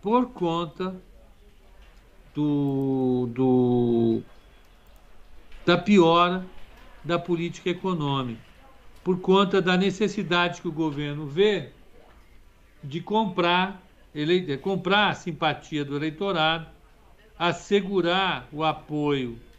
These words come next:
da, da, a, a, do Centrão,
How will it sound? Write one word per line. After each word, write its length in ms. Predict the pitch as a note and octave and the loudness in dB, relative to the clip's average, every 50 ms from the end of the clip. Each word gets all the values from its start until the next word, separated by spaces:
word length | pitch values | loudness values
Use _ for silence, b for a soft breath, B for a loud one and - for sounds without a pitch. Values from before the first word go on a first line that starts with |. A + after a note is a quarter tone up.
| - - _ - - - - - - - - | -20 -20 _ -20 -20 -20 -20 -20 -20 -20 -14
da, 840 | A2+ A#2+ C3+ C3+ C3 B2+ B2 B2 A#2+ A#2 A#2 A2+ A2+ A2 A2 A2 A2 | -6 -4 -2 0 2 2 2 2 0 0 -2 -2 -4 -4 -6 -6 -8
da, 840 | G#2+ A2+ A#2 A2 A2+ A2 A2 G#2+ G#2+ G#2 G#2 G#2 G2+ G2 F#2+ F#2+ G2 G2 b b b b b b b b b b b b b b b b b b b b b - - | -6 -4 -4 -2 -2 -2 -2 -2 -2 -2 -4 -4 -6 -6 -8 -10 -12 -14 b b b b b b b b b b b b b b b b b b b b b -12 -6
a, 420 | B2+ A#2+ A#2 A#2+ A#2+ B2+ B2+ A#2 | -4 -2 -2 -2 -2 -4 -4 -4
a, 40 | A#2 | -2
do 100 | A#2+ B2 | -4 -4
Centrão, 680 | A#2 - - E3 D#3+ D3 - D#3 D#3 D3+ D#3+ F3 E3+ - | -2 0 0 0 0 0 0 0 0 0 0 -2 -4 -8